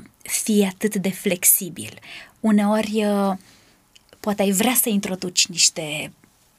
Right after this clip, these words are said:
tendințe muzicale, să le spun așa, uh, poate chiar ca și dirijor, dar care poate nu te, nu se potrivesc cu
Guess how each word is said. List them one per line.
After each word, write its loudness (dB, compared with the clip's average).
tendințe 2
muzicale, 2
să 0
le -4
spun -2
așa, -2
uh, -8
poate 0
chiar 2
ca -4
și 0
dirijor, 0
dar 2
care 0
poate -2
nu 2
te, -2
nu 2
se 2
potrivesc 0
cu -2